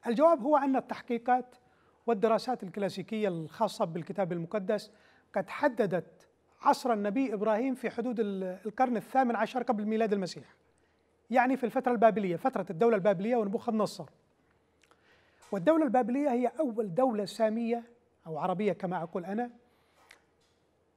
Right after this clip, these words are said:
قامت في التاريخ، أول دولة عربية سامية قامت في التاريخ. واللافت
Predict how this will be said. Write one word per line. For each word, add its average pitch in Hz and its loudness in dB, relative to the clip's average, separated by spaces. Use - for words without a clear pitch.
قامت 294 10
في - -8
التاريخ، 220 2
أول 220 2
دولة 220 4
عربية 202 -2
سامية 233 -2
قامت 220 2
في - -14
التاريخ. 160 -10
واللافت 285 2